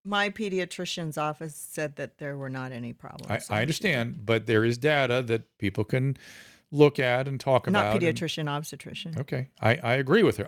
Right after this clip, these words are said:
Speaker 2: I agree with her, but that doesn't mean I'm right.
Speaker 1: They were vaccinating
Speaker 2: Okay?
Speaker 1: a
Speaker 2: I'm,
Speaker 1: lot of
Speaker 2: I'm
Speaker 1: pregnant women.
Speaker 2: completely prepared to be wrong about that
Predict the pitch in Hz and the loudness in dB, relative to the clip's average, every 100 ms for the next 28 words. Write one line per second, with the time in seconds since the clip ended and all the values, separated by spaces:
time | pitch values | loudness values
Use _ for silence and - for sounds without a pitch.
0 | 117 127 131 120 131 127 147 - 92 110 | 2 4 4 2 2 2 2 0 0 2
1 | 104 110 117 107 117 107 104 - 98 95 | 6 6 4 2 4 4 2 0 2 2
2 | 92 110 107 - - 202 202 175 175 - | 4 4 4 2 -2 0 0 0 -2 -4
3 | 180 175 104 - 151 165 185 185 110 104 | -6 -2 -2 0 -2 -2 -2 0 0 -2
4 | 165 160 160 156 156 139 165 196 180 160 | -4 -6 -4 -4 -2 4 4 6 2 2
5 | 143 143 110 98 101 107 110 117 131 101 | 2 4 4 2 -2 2 4 6 4 4
6 | 87 - - 87 | -2 -6 -6 -8